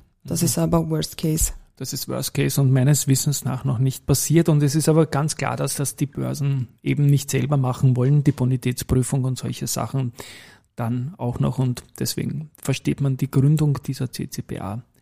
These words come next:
Speaker 2: sehr, sehr, sehr gut. Ich möchte jetzt noch ein Beispiel reinschmeißen, ein kleines. Wenn ich jetzt zum Beispiel A T und S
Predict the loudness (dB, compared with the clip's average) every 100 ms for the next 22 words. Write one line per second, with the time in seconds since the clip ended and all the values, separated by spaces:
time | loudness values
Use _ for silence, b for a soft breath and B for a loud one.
0 | _ -10 -8 -4 -4 -4 -4 -8 B B
1 | B 8 8 4 B B 0 2 2 -2
2 | 0 2 2 0 -4 -4 -4 -2 -2 -6
3 | -8 -6 -4 -4 -4 -2 -4 -4 -4 -2
4 | -2 -2 B B B -2 2 2 0 -10
5 | -12 _ -2 0 0 -2 -4 -6 -6 -8
6 | -8 -6 -6 -6 -6 -6